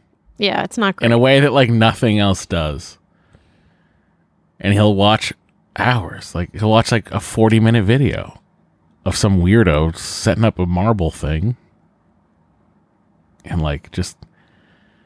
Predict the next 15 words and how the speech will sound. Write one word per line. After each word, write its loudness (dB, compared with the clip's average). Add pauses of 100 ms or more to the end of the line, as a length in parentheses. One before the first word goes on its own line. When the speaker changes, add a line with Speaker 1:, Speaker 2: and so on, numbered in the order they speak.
(880)
Speaker 2:
just -14 (440)
rolling 4
marbles 0
down -2
a -2 (260)
track 0
he's 0
made -2
out 0
of -4
bullshit. -4 (2500)
It's -16
the 2
worst. -4 (100)
<laughs> -20